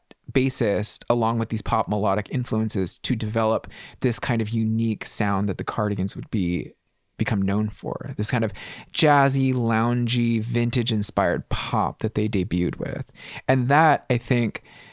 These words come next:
paired with Nina Persson's voice, which is very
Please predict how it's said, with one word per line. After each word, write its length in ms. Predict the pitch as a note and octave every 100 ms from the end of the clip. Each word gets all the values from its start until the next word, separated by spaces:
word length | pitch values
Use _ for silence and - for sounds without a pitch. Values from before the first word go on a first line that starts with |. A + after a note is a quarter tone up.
| -
paired 420 | - D3 B2+ A#2
with 240 | B2 A2+ -
Nina 220 | B2 A#2
Persson's 460 | - B2 - G#2+
voice, 720 | A2 B2+ C3 A2+ F#2 - - - _ _ -
which 200 | C3 C3+
is 240 | B2 - -
very 720 | C3 D3+ D3 D3 C3+ B2+